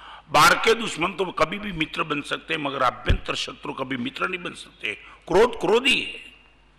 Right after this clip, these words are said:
काम, क्रोध, लोभ, मोह, मद, म-, ईर्ष्या,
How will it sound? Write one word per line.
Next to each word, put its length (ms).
काम, 300
क्रोध, 400
लोभ, 300
मोह, 280
मद, 320
म-, 260
ईर्ष्या, 640